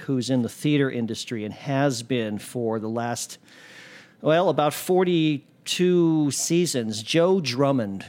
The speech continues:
Joseph Drummond, is hanging up his stopwatch after completing his forty-second season at the Goodman Theater with the closing of the most recent production of, uh, twenty-six sixty-six. His credits include,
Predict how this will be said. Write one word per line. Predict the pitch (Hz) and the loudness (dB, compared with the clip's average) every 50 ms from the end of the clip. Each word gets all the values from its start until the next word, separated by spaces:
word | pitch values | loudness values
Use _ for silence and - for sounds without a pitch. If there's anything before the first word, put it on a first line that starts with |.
| 170 | -14
Joseph | 156 - - 143 156 147 - - 156 127 - - - - - - - | -8 -2 2 2 2 2 0 -2 -4 -4 -4 -12 -16 -16 -18 -18 -16
Drummond, | - - 131 139 131 127 123 117 110 107 | -8 -2 0 2 2 4 2 0 0 -4
is | 117 110 - | -4 -6 -4
hanging | - 139 147 156 160 156 147 143 | 0 2 2 4 4 4 4 4
up | 139 - | 2 2
his | - 123 113 | 0 -4 -4
stopwatch | - - - - 135 127 127 127 - 127 120 110 107 107 - - | -4 -4 -2 0 2 2 0 0 -2 -2 0 0 -2 -2 -2 -4
after | 127 110 - - | -4 -4 -4 -8
completing | 110 - 123 120 - - 139 143 139 139 127 | -8 -8 -8 -8 -4 -2 -2 0 0 0 0
his | 107 120 - | -2 -6 -8
forty-second | - - - - 156 170 175 185 190 - - - 180 160 - - 139 131 | -10 -10 -4 -2 -2 0 0 -2 -2 -4 -4 -2 -2 -2 -2 -2 -4 -4
season | - - - 147 147 131 143 131 123 | -6 -6 -6 -4 -4 -2 -2 -2 -2
at | 123 - | -2 -4
the | - 107 | -6 -12
Goodman | 104 117 135 151 143 135 127 120 110 | -6 -2 -2 -2 0 2 0 0 -2
Theater | - - - 143 143 131 120 101 101 90 - - - - - - - - _ - | -4 -4 -4 -2 -2 -2 -4 -6 -8 -10 -14 -18 -20 -20 -20 -20 -20 -20 _ -6
with | 120 127 - | -6 -4 -4
the | 135 | -4
closing | - - 147 151 151 143 131 147 135 | -4 0 2 2 2 4 2 2 2
of | 127 117 | 2 2
the | 117 120 | 0 0
most | 120 120 117 - - | 0 0 -2 -2 -4
recent | 120 131 131 - - 127 107 | -4 -2 -2 -2 -4 -6 -6
production | - - 123 123 123 - - - 117 | -6 -6 -4 -4 -4 -4 -6 -6 -4
of, | 113 110 104 98 107 | -4 -4 -4 -4 -6
uh, | 104 | -8
twenty-six | - - - 139 135 123 120 - - - 127 - - - - | -8 -6 -4 -2 0 0 -2 -4 -4 -6 -6 -6 -8 -10 -8
sixty-six. | - - - 131 - - - 117 107 - - - 151 131 - - | -8 -6 -6 -6 -8 -8 -8 -8 -6 -6 -4 -4 -4 -4 -4 -8
His | 131 - - | -8 -8 -8
credits | - - 143 135 156 147 - | -4 -2 -2 -2 -2 -2 -4
include, | 151 143 131 - - 135 127 131 123 113 | -4 -4 -4 -2 0 0 2 2 0 -2